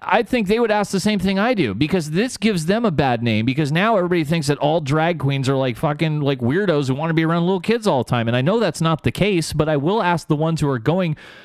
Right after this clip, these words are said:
to schools and all that, "What are you doing? Why do you wanna be around little kids so bad?"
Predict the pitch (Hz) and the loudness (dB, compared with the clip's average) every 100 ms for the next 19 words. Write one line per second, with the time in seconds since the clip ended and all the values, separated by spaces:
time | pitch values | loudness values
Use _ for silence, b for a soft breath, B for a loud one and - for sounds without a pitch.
0 | B - 170 - - - 180 156 160 180 | B 0 0 0 -4 0 2 2 0 -2
1 | - b b - 160 170 190 143 139 240 | -6 b b -2 0 2 0 0 0 0
2 | 294 302 339 131 - _ _ _ _ - | 0 0 0 -2 -6 _ _ _ _ -6
3 | 139 156 156 254 294 285 277 208 254 233 | -4 0 0 2 0 0 0 0 2 2
4 | 220 226 220 - 233 - 165 120 107 82 | 2 0 0 -2 -4 0 0 0 -2 -4
5 | - | -10